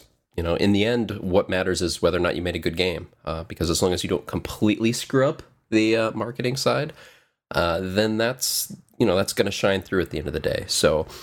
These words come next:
uh, it's just a question of, you know, what is the ideal way to get there? And, you know, there's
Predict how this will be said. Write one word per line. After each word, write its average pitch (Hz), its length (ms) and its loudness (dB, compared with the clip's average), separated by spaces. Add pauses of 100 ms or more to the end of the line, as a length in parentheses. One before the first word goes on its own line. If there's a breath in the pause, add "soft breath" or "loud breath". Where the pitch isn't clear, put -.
(180 loud breath)
uh, - 160 2
it's 90 200 0
just - 260 -2
a - 40 -8
question 82 600 -2
of, 76 480 -2 (680)
you 87 80 0
know, 85 80 0
what 90 200 2
is 87 200 0
the - 120 -4
ideal 80 400 -2
way - 140 2
to 76 60 -4
get 82 200 0
there? 87 260 0
And, 101 280 0 (420)
you 92 60 4
know, 104 140 0
there's 110 280 0